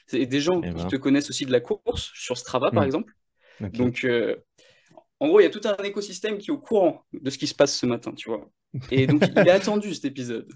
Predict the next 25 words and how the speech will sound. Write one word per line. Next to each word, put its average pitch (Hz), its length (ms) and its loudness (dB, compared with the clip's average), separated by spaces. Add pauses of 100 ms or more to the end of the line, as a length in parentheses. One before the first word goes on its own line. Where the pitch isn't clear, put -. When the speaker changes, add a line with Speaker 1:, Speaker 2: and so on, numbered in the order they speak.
(120)
Speaker 2:
Dis 127 60 2
donc, 156 140 6
j'ai 120 120 2
la 107 120 4
pression, 117 380 0
là, 92 240 0
putain. 90 300 -6 (200)
<laughs> - 200 -18
La - 320 -2
pression. 131 340 4
Bah, 143 160 6
du 143 80 6
Speaker 1:
Là, - 60 6
Speaker 2:
coup, 247 80 6
Speaker 1:
t'as, 135 80 6
Speaker 2:
salut 175 160 6
Speaker 1:
t'as 190 60 2
Speaker 2:
tout 185 80 6
le 170 80 4
monde, 185 260 6
Speaker 1:
qui 147 80 2
Speaker 2:
hein. - 20 2
Speaker 1:
va 143 60 8
être 220 100 2
là. 190 160 4